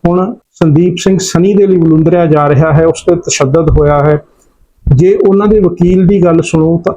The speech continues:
ਉਹ ਕਹਿੰਦੇ ਨੇ ਕਿ ਤਿੰਨ ਕਛਹਿਰੇ ਖੂਨ ਦੇ ਭਰ ਗਏ ਨੇ, ਇੰਨਾ ਮਾੜਾ ਹਾਲ ਹੈ, ਧੜ ਦਾ ਜਿਹੜਾ ਨਿਚਲਾ ਹਿੱਸਾ ਹੈ ਉਹ ਬਿਲਕੁਲ ਪਿਚਕਿਆ ਪਿਆ ਹੈ, ਨੀਲ ਪਏ ਹੋਏ ਨੇ, ਬਹੁਤ ਬੁਰਾ ਹਾਲ ਹੈ। ਲੇਕਿਨ ਜਿਹੜੇ ਸਨੀ ਦੇ ਵਿਰੋਧੀ ਨੇ, ਉਹਨਾਂ ਦੀ ਜੇ ਗੱਲ ਕਰੋ,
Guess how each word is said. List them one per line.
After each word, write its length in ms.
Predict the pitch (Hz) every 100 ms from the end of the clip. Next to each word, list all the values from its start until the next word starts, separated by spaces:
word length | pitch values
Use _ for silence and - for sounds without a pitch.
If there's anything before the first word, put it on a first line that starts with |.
| 185
ਉਹ 60 | 185
ਕਹਿੰਦੇ 320 | 175 175 185
ਨੇ 120 | 185
ਕਿ 180 | - 190
ਤਿੰਨ 360 | - 175 185
ਕਛਹਿਰੇ 580 | 185 - 165 - 170 190
ਖੂਨ 340 | 185 175 165 160
ਦੇ 100 | 170
ਭਰ 220 | 170 147
ਗਏ 220 | 147 156
ਨੇ, 220 | 156 165 165 _ _ -
ਇੰਨਾ 240 | 160 170 175
ਮਾੜਾ 360 | 165 147 156
ਹਾਲ 300 | 151 147 151
ਹੈ, 200 | 139 156 170 - -
ਧੜ 200 | 160 151
ਦਾ 200 | 151 165
ਜਿਹੜਾ 180 | 165 175
ਨਿਚਲਾ 380 | 156 147 165 170
ਹਿੱਸਾ 380 | 139 - 170 160
ਹੈ 280 | 151 151 - _ _ - 190
ਉਹ 60 |
ਬਿਲਕੁਲ 420 | 190 196 208 202 - _ - _
ਪਿਚਕਿਆ 440 | 180 170 - 196 190
ਪਿਆ 320 | 180 160 156
ਹੈ, 320 | 139 165 180 _ - - - -
ਨੀਲ 300 | 160 185 196 196
ਪਏ 180 | 175 165
ਹੋਏ 200 | 165 170
ਨੇ, 60 |
ਬਹੁਤ 180 | 170 143
ਬੁਰਾ 300 | - 156 143 143
ਹਾਲ 180 | 135 131
ਹੈ। 120 | - - - - -
ਲੇਕਿਨ 340 | 165 180 208 180
ਜਿਹੜੇ 180 | 196 202
ਸਨੀ 360 | - 180 196
ਦੇ 100 | 202
ਵਿਰੋਧੀ 460 | 190 165 165 165 196
ਨੇ, 220 | 165 165 - _ _ - 180
ਉਹਨਾਂ 240 | 208 214
ਦੀ 140 | 202
ਜੇ 120 | 190 180
ਗੱਲ 280 | 160 147
ਕਰੋ, 380 | 151 160 151 160